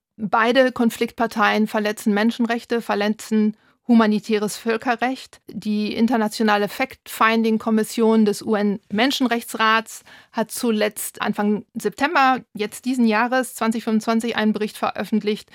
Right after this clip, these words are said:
Hier werden beiden Parteien grobe Verstöße gegen Menschenrechte und gegen das humanitäre Völkerrecht vorgeworfen, und der A S F, den Rapid Support Forces, zudem Verbrechen gegen die Menschlichkeit, vor allem aufgrund der gezielten Verfolgung bestimmter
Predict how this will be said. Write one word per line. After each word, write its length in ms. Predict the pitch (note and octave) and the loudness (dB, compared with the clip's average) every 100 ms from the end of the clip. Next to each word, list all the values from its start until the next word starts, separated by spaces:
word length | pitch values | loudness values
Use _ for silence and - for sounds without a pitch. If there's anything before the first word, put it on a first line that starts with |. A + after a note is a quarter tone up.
| - - | -20 -18
Hier 180 | - G#3 | -4 0
werden 240 | G#3+ G#3+ G#3+ | 2 4 4
beiden 380 | G3 B3 C#4+ | 2 2 0
Parteien 420 | C#4 A#3 A3+ A#3 A3 | -2 -4 0 0 2
grobe 300 | G#3+ A#3+ A#3+ | 0 -2 -4
Verstöße 500 | A3+ - A#3 A3 G#3+ | -6 -4 -4 -2 -2
gegen 360 | G#3+ A3 G#3 | 0 0 0
Menschenrechte 880 | G#3 G#3+ - G3+ G3 G3+ A3 G#3+ - | 0 0 0 -2 -2 -4 -2 -2 -2
und 180 | - B3 | 0 0
gegen 200 | A#3 A3 | 0 0
das 160 | A3 - | -2 -2
humanitäre 500 | A3 G#3 G3+ G3+ G#3 | -2 -2 -4 -6 -6
Völkerrecht 600 | - G#3+ A#3 G#3+ G#3+ - _ - | -4 -4 -4 -6 -8 -12 _ -8
vorgeworfen, 840 | - A#3 A3+ A3 G#3+ - A#3 A#3+ - - _ _ A#3 | 2 4 4 0 0 2 0 0 -6 -20 _ _ 2
und 160 | B3+ | 2
der 220 | A#3+ A3 | 2 2
A 180 | G#3 G#3+ | 2 2
S 160 | G#3+ - | 0 -2
F, 480 | A#3+ C4 - - - D4+ | -2 -2 -8 -20 -20 -10
den 220 | A3+ G#3 | -2 0
Rapid 280 | G#3+ G#3+ G#3+ | 0 -2 -6
Support 360 | G3+ A#3+ A#3 | -4 0 0
Forces, 460 | - A3+ A3+ A3+ - | 0 -4 -2 -6 -6
zudem 420 | A3+ G#3 G#3+ A3 - - _ | -2 2 2 2 -2 -20 _
Verbrechen 640 | - G#3 A#3 B3 B3 A#3 A#3 - | 0 2 2 2 2 2 0 -4
gegen 280 | A3 A3 | 0 2
die 100 | G#3+ | 2
Menschlichkeit, 720 | G#3+ A3 C4 G#3+ G#3 A3 G3+ A3 | 2 2 0 -2 -4 0 -2 0
vor 220 | - - | -2 0
allem 360 | G3 A3 A#3 - | 2 2 0 -2
aufgrund 400 | - F#3 A#3+ A3+ | -4 0 2 4
der 80 | A3 | 2
gezielten 460 | G#3+ - B3 A3+ | -2 -2 -2 -2
Verfolgung 640 | A3+ A3 - G#3+ A3 A3+ - | -4 -2 2 2 4 2 0
bestimmter 680 | - G#3 A3 G#3+ G#3+ G#3+ | -6 -4 2 2 2 0